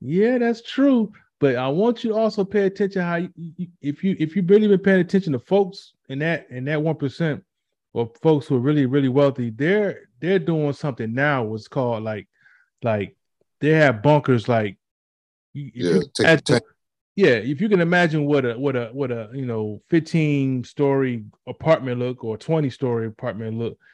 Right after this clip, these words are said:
Speaker 1: Now imagine that underground, twenty stories down underground or, or further. They're, they're investing in things like that. So what, what that tells you, you know what I'm saying? That they just got that for, just for luxury. You know what I'm saying? That, that you don't do that unless you're trying to avoid some,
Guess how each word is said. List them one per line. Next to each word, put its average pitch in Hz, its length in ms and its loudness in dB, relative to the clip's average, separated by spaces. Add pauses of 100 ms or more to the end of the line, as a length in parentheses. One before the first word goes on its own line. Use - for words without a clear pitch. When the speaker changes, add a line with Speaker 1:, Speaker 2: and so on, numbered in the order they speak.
(180)
Speaker 1:
Now 123 300 4
imagine 151 380 2
that 147 220 4
underground, 131 800 -2 (360)
twenty 165 300 2
stories 131 440 2
down 135 420 2
underground 123 640 -4
or, 117 180 -4
or 117 200 -8
further. 127 380 -4 (460)
They're, 147 380 4
they're 175 260 4
investing 151 480 0
in 117 180 -4
things 139 320 -4
like 117 260 -4
that. 113 300 -4
So 135 120 -10
what, 175 220 -4
what 175 200 -4
that 156 180 0
tells 104 280 -6
you, 90 100 -18 (440)
you 147 100 -2
know 139 80 4
what 135 40 4
I'm 127 60 0
saying? 127 340 0
That 113 240 -4 (200)
they 131 120 -4
just 131 240 -2
got 135 220 -2
that 135 180 0
for, 120 220 -6
just 131 180 -2
for 110 220 -8
luxury. 196 500 0 (1000)
You 180 80 0
know 170 100 4
what 165 40 2
I'm 160 60 0
saying? 156 300 2
That, 127 280 0
that 151 220 -8
you 180 160 -4
don't 170 180 2
do 151 80 2
that 190 140 4
unless 147 260 -4
you're 190 100 0
trying 147 280 -2
to 120 80 -4
avoid 123 400 -4
some, 110 260 -12